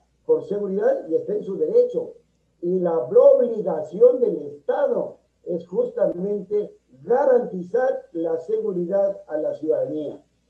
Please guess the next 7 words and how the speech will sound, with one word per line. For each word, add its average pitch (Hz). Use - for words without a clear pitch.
Y 127
para 139
eso 185
están -
las 123
Fuerzas 156
Armadas 185